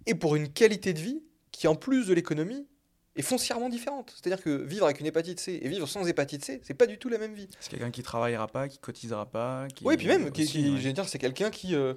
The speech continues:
Speaker 1: euh, euh, s'occupera, euh, de, de sa femme ou de son mari, de ses enfants, qui sera autonome dans ses, je veux dire, c'est, vous, vous, du jour au lendemain, vous guérissez quelqu'un de sa maladie.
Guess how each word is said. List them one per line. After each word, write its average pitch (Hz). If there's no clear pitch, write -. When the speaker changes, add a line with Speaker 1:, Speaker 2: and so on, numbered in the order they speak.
Speaker 1:
euh, 127
euh, 135
s'occupera, 151
euh, 131
de, 131
de 131
sa 147
femme 165
ou 160
de -
son 156
mari, 156
de 233
ses 151
enfants, 170
qui -
sera -
autonome 143
dans 135
ses, -
je -
veux 156
dire, 247
c'est, 139
vous, 131
vous, 139
du 135
jour 196
au 170
lendemain, 170
vous 151
guérissez 151
quelqu'un 208
de 190
sa 175
maladie. 269